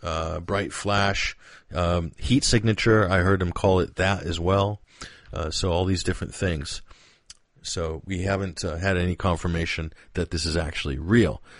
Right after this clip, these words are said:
So C N N is at it, as you'd expect, and, uh, they've got a series of talking points, which I'll, I'll tell you what they are. Let's, let's hear it. So this is Jake Tapper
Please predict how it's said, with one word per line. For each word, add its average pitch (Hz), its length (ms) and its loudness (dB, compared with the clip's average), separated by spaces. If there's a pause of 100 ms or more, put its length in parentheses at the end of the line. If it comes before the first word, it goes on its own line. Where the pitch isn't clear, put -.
(220)
So 104 380 2
C 131 260 4
N 131 140 8
N 98 280 6
is 92 300 2
at 87 240 4
it, 95 160 0 (380)
as 87 180 0
you'd 90 160 2
expect, 82 640 -4 (500)
and, 85 340 -2
uh, 85 340 0 (600)
they've 95 180 -2
got 92 180 0
a 82 40 -2
series 101 360 4
of 90 80 -2
talking 87 400 2
points, 87 360 0
which 85 200 0
I'll, 92 260 4 (420)
I'll 92 140 0
tell 95 200 2
you 87 160 2
what 90 160 -2
they 85 180 2
are. 90 340 2
Let's, - 280 0
let's 110 280 2
hear 104 140 6
it. 87 80 2
So 110 100 2
this 117 180 2
is 104 140 2
Jake 117 460 4
Tapper 92 560 2